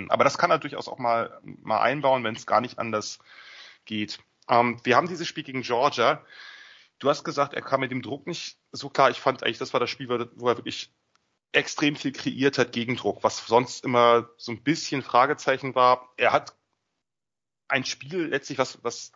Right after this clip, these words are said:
Ohio State nicht verlieren darf, was Ohio State vor allem nicht verlieren darf, weil Stroud einfach so extrem gut war. Hm? Das, das fand ich schon, äh, das, das fand ich schon sehr beeindruckend. Und das ist ein bisschen die Frage, wie viel ist da noch mehr drin? Weil man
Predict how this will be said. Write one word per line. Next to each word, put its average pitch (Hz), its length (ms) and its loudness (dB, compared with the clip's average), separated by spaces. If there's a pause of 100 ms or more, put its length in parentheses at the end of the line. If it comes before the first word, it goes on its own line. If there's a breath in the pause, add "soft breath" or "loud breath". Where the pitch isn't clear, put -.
Ohio 127 260 0
State 135 280 2
nicht - 140 -14
verlieren 123 320 -2
darf, 143 200 2
was 123 140 -4
Ohio 120 200 0
State 120 220 -2
vor 110 100 0
allem 110 100 2
nicht 135 120 -8
verlieren 113 260 -4
darf, 110 220 2
weil 101 320 2
Stroud 101 440 0
einfach - 280 -6
so 101 220 -10
extrem - 460 -8
gut 95 200 -14
war. - 240 -4 (340)
Hm? 110 160 -4 (240)
Das, - 300 -2 (280 loud breath)
das - 140 -2
fand 117 180 4
ich 101 100 -2
schon, 107 420 0 (1400 loud breath)
äh, 98 240 0
das, - 200 -6
das - 140 -6
fand 120 140 4
ich 110 80 -4
schon 117 140 0
sehr 113 140 6
beeindruckend. 127 580 2
Und 120 80 -6
das 139 100 0
ist 170 60 -10
ein 202 60 -6
bisschen 185 180 -10
die 160 60 -4
Frage, 170 420 2 (240 loud breath)
wie 139 140 -12
viel - 180 -12
ist - 180 -8
da 151 100 4
noch 135 100 0
mehr 135 180 4
drin? 151 480 -6
Weil 113 80 4
man 117 220 0